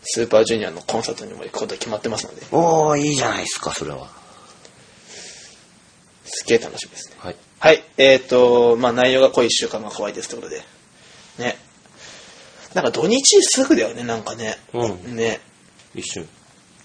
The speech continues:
Speaker 1: ほんと一瞬だよね。
Speaker 2: 一瞬。
Speaker 1: うん。ではではルーティン頑張ってくださいってことで。はい、頑張ります。
Speaker 2: 頑張りまーす。
Speaker 1: はい。じゃあ来週何やるか決めようと、とこうか。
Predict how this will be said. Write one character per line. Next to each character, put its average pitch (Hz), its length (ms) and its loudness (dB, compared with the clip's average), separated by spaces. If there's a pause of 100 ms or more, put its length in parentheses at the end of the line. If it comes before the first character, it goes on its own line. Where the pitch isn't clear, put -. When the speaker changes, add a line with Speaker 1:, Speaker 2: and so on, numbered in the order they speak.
Speaker 1:
ほ 156 120 -8
ん - 20 -14
と 139 80 -6
一 127 100 -4
瞬 113 380 0
だ 101 100 -12
よ - 80 -16
ね。 - 160 -20
Speaker 2:
一 92 80 -18 (200)
瞬。 87 120 -14 (1600)
Speaker 1:
う - 40 -20 (160)
ん。 - 40 -20
で 143 80 4
は 160 80 8
で 147 100 8
は 127 60 8
ル 120 160 -2
ー - 20 -12
テ 123 80 -4
ィ 120 40 -2
ン - 20 -4
頑 113 180 -4
張 113 80 -4
っ - 20 -6
て 113 120 -10
く 107 80 -12
だ 76 100 -8
さ - 160 -12
い - 40 -14
っ - 20 -16
て - 100 -18
こ 58 80 -20
と 60 80 -18
で。 53 140 -18 (580)
は 147 120 0
い、 131 180 4
頑 117 100 -2
張 135 80 4
り 151 60 6
ま 131 100 4
す。 - 340 -4
Speaker 2:
頑 104 120 -6
張 104 80 -2
り 101 100 -2
ま 95 320 -2
ー 113 160 2
す。 - 20 -2
Speaker 1:
は 90 80 -6
い。 - 20 -10 (840)
じ - 100 -6
ゃ - 20 2
あ 139 40 6
来 180 120 6
週 214 120 0
何 240 160 2
や 175 60 4
る 117 80 0
か 110 100 -12
決 - 120 -12
め 127 80 -4
よ 135 60 -4
う - 20 -18
と、 - 100 -14
と - 120 -6
こ 151 100 8
う - 60 2
か。 - 180 -8